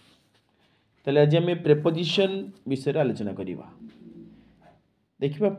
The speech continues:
ପ୍ରିର ଅର୍ଥ କ'ଣ? ପ୍ରିର ଅର୍ଥ ହେଉଛି ପୂର୍ବ ବା ବିଫୋର।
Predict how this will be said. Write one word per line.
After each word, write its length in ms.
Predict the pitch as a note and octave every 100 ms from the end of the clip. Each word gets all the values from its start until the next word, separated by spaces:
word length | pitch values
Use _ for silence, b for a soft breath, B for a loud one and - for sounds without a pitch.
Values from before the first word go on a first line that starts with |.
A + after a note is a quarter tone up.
| -
ପ୍ରିର 260 | F#3+ A3+ B3
ଅର୍ଥ 240 | E3+ B2+ C#3
କ'ଣ? 200 | G#2+ G2+ E2 - -
ପ୍ରିର 240 | C#3 F3+ G3+
ଅର୍ଥ 180 | D3 C#3
ହେଉଛି 320 | E3 D3+ D3+ G#3+ -
ପୂର୍ବ 320 | C3+ B2 G#2 G#2 D#2+ - _ _ _ _ _ _ _ _ _ _ _ _ b b b b b b _ _ _ _ _ _ _ _ _ _ _ _ _ _ _ _ _ _ _ _ _ _ _ _ _ _ _ _ -
ବା 120 | D3+
ବିଫୋର। 500 | E3+ D#3 D3 C#3+ G#2+